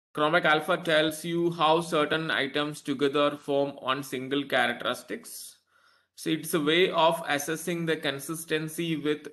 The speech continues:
which items in a psychometric scale represent the quality, uh, the scale is supposed to be measuring. A value above zero point seven is regarded as being at least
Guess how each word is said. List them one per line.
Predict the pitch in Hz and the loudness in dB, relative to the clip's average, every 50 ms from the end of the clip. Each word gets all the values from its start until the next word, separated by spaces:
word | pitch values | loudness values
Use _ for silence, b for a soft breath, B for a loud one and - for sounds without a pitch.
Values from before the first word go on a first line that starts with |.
| - | -12
which | 120 127 147 151 147 - - - | -6 -4 -2 -2 -4 -6 -8 -4
items | - 135 139 139 139 170 165 165 165 165 170 | -2 0 0 0 0 -2 -2 -2 -4 -4 -6
in | 139 139 139 | -6 -4 -2
a | 139 139 139 | -2 -4 -4
psychometric | 139 - 123 120 135 147 151 143 135 135 - 143 - | -2 -2 -4 -2 -2 -2 -2 -2 -2 -2 -4 -8 -8
scale | - - - 143 139 139 139 131 - - - | -12 -6 0 0 2 2 2 -2 -4 -2 0
represent | 127 127 - 139 143 139 - 143 135 139 - - _ _ | 0 0 0 -2 -4 -4 -4 -6 -8 -8 -12 -16 _ _
the | - 135 131 | -8 -6 -2
quality, | - 139 127 127 135 143 139 - 147 143 139 139 135 139 b b b b b b b _ _ _ _ _ | 2 4 4 6 4 2 0 -2 -4 -4 -2 -4 -6 -8 b b b b b b b _ _ _ _ _
uh, | - 117 123 123 113 104 | 0 2 2 2 2 0
the | 139 139 | -2 -4
scale | 139 - 156 151 156 151 147 | -4 0 2 2 2 2 0
is | 143 139 - | 0 -2 0
supposed | - 120 120 - 143 147 147 - - | -2 -2 -2 0 -2 -2 -2 -4 -8
to | |
be | 139 131 131 131 127 - - - | -8 -6 -4 -4 -4 -6 -8 -12
measuring. | 120 120 123 127 123 120 - 151 147 151 202 285 - - _ _ _ _ _ _ _ _ _ _ _ _ _ _ _ _ _ _ _ _ - | -10 -4 -2 -2 -2 -2 -2 -2 -2 -2 -2 -6 -10 -14 _ _ _ _ _ _ _ _ _ _ _ _ _ _ _ _ _ _ _ _ -6
A | 131 135 | -2 2
value | 147 147 143 147 160 165 180 185 190 175 - - | 4 6 6 6 4 4 2 2 2 0 0 0
above | 139 143 143 165 170 175 185 180 - - - | 0 0 4 4 6 6 6 4 0 -4 -8
zero | 127 131 147 151 156 | -4 -2 0 0 2
point | 151 165 156 156 147 147 143 | 2 2 2 2 2 0 -4
seven | - - 143 139 135 156 156 156 | -4 -2 0 0 0 0 -2 -2
is | 151 151 151 - - 127 | -4 -6 -6 -8 -12 -12
regarded | 123 131 131 147 151 147 147 147 147 147 | -12 -6 0 2 2 2 4 2 0 0
as | 143 139 139 135 - - - 127 | 0 0 0 -2 -4 -8 -12 -10
being | 131 139 135 135 135 135 135 _ _ _ | -8 -8 -8 -8 -12 -14 -18 _ _ _
at | - 120 - - | -8 -8 -8 -10
least | 143 147 151 151 147 - - | -6 -4 -4 -4 -4 -6 -12